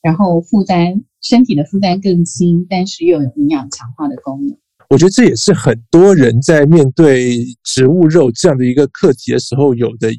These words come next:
Speaker 2: 疑虑哦。毕竟，呃，我们说传统上面吃的肉类制品哦，来源是动物性蛋白。那如果吃所谓，呃，以前吃的所谓的素肉、素鸡、素鸭这种素食品，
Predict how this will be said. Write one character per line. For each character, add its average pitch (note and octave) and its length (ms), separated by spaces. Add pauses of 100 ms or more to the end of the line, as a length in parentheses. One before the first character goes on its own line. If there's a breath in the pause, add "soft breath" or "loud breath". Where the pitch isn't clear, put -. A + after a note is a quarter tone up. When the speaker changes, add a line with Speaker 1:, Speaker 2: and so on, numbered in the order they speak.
Speaker 2:
疑 A#2 160
虑 C3+ 260
哦。 G#2+ 60 (160)
毕 E3 100
竟， D3+ 180 (440 soft breath)
呃， A#2+ 120
我 A2+ 80
们 A2 140
说 C3 220
传 B2 220
统 A2+ 140
上 A#2+ 160
面 A#2+ 200
吃 - 260
的 A2+ 220
肉 B2 240
类 B2 180
制 - 320
品 - 180 (120)
哦， A#2 220
来 B2+ 120
源 B2 180
是 A#2 200
动 C3+ 200
物 A#2+ 120
性 A#2 240
蛋 A#2 120 (160)
白。 - 120 (560 loud breath)
那 B2 120
如 B2 140
果 B2 140
吃 C3 360
所 A2+ 220
谓， A#2+ 380 (340 soft breath)
呃， A2+ 640 (100)
以 B2+ 80
前 A#2+ 240
吃 C3 240
的 B2 140
所 A2+ 160
谓 A2+ 60
的 A#2 100
素 B2 320
肉、 B2 240
素 C3+ 200
鸡、 A#2+ 200
素 B2 260
鸭 A#2+ 180
这 B2 120
种 A#2 120
素 C#3+ 240
食 A#2 300
品， - 180